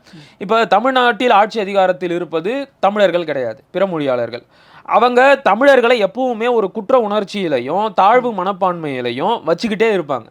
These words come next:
அது என்ன குற்ற உணர்ச்சி அப்படின்னா, "உங்ககிட்ட சாதி இருக்கு, நீங்கள்லாம் சாதி வெறி பிடிச்சவங்க,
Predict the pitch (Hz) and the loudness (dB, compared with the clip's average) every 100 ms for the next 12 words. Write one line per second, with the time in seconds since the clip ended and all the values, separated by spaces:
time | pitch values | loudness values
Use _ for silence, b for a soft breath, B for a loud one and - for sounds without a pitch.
0 | _ b b b - 202 233 254 220 208 | _ b b b 0 2 2 -2 -2 -2
1 | 226 196 180 196 160 165 143 127 180 208 | -2 -2 -2 -2 -2 -6 -8 -4 -4 -4
2 | - _ _ - 160 160 185 170 147 170 | -8 _ _ -10 -6 -4 -6 -2 -2 -2
3 | 143 113 - _ _ _ _ 151 156 170 | -6 -10 -16 _ _ _ _ -8 -4 -6
4 | 180 175 202 180 143 127 123 110 117 | 0 0 2 0 -4 -8 -14 -14 -14